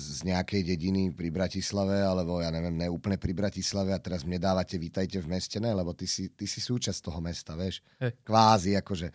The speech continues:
Speaker 1: lebo fandíš tomu Slovanu, si v tom kotli toho Slovanu, takže tam to tak nebereš. Tá emócia je úplne iná v tom kotli, ako je zvyšok štadióna. Úplne, úplne, úplne ináč to funguje. A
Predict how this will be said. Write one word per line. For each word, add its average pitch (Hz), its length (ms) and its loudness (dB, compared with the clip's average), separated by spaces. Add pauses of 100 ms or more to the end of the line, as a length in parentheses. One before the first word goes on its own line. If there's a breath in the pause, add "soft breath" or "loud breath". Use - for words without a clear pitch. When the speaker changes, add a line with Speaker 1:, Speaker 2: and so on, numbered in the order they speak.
(280 soft breath)
Speaker 1:
lebo 101 180 0
fandíš 117 380 4
tomu 113 220 4
Slovanu, 123 420 4
si 139 140 0
v - 100 -6
tom 104 80 -2
kotli 107 320 -2
toho 110 220 0
Slovanu, 131 420 4 (480 soft breath)
takže 107 640 4 (300 loud breath)
tam 117 180 4
to 151 80 4
tak 139 160 6
nebereš. 110 400 6
Tá 113 160 4
emócia 135 460 6
je 127 100 8
úplne 135 400 6
iná 113 240 6 (240)
v - 120 -20
tom 117 180 -2
kotli, 123 460 0
ako - 260 -6
je 113 120 4 (640)
zvyšok 113 300 0
štadióna. 95 640 0 (480)
Úplne, 131 560 6
úplne, 135 400 2
úplne 131 260 2
ináč 123 300 6
to 113 80 0
funguje. 110 480 4 (1040)
A 95 480 6